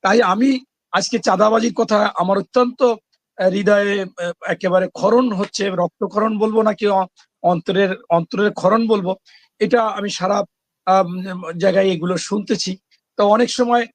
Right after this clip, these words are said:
অনেকটা, আহ, এ-, একটু ভিন্ন হয়। তবে এখন বেশিরভাগ যে বিষয়গুলো, সেটা হচ্ছে যে আওয়ামী লীগের যে বিভিন্ন পদ পজিশনে যারা ছিল না, যারা সন্ত্রাসী ছিল, যাদেরকে প্রয়োগ, ব্যবহার করতো ওরা, তারাই আজকে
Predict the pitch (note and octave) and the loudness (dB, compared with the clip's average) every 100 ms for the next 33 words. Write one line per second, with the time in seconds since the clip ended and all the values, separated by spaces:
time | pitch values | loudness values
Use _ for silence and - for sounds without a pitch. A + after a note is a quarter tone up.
0 | _ _ G3+ G#3+ - G#3+ G3+ - _ _ | _ _ 0 0 2 2 2 -4 _ _
1 | - F#3+ E3 F#3+ F#3 F3 - - F#3 E3+ | 0 0 0 0 0 0 -10 -6 -6 -6
2 | F3 - C3+ G3 A3 A3 D3+ F3+ - _ | -10 -10 -2 2 4 4 2 0 0 _
3 | _ _ C4 B3+ G3 - _ _ _ _ | _ _ 2 2 0 -4 _ _ _ _
4 | F#3+ - G#3 D#3+ A3 - C#4 A#3+ A#3+ _ | -4 0 -2 0 0 0 2 2 2 _
5 | F#3+ G#3 F#3 G3+ A3+ A3 A3 A3 - _ | -4 -2 -2 0 0 0 0 0 -2 _
6 | _ - G#3 F#3 G#3+ A3 - A3+ A3+ A3 | _ -8 -4 0 2 0 -2 0 0 0
7 | _ _ _ E3+ G3 G#3+ A#3 C4 C#4 C4 | _ _ _ 2 4 4 0 -2 0 -2
8 | A3 B3 A#3 G3 G3+ A3 A3+ F3+ G3+ G3+ | 0 0 0 -2 -6 -2 -4 0 -2 -2
9 | - G3+ G3 G#3+ G#3 G3+ G3 - G3+ A3 | -4 -4 -4 -6 -2 0 0 0 0 2
10 | G3 F3+ F#3+ - F#3 G#3 G#3+ A3 - A3 | 2 2 0 -2 -6 0 -2 -2 -6 -2
11 | A3 - _ _ C#3+ F#3 D#3+ F#3 G3+ - | -2 -2 _ _ 0 0 0 -4 -4 -4
12 | G#3 G#3 F3+ F3+ F#3+ A#3+ C4 - F3 G3 | 0 0 2 0 4 2 2 -4 -4 0
13 | F#3 F#3 _ _ _ G3+ A#3+ C#4 B3 F#3+ | 0 0 _ _ _ 2 2 2 0 -2
14 | - A#3+ | -4 -4